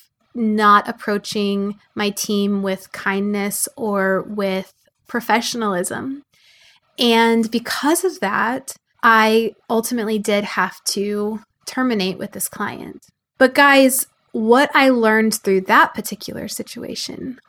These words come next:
was that boundaries are actually kindness.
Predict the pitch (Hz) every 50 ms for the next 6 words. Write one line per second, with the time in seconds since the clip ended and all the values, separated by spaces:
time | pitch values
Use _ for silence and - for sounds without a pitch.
0 | _ - 247 226 214 214 208 208 208 208 208 208 - - - 226 214 208 202 202
1 | - - _ - 202 196 202 208 220 226 262 277 294 302 320 339 - - - -
2 | - 226 - - - 214 208 202 - - - - 214 214 208 190 190 - - -
3 | 202 - - - - - - - - - - - - -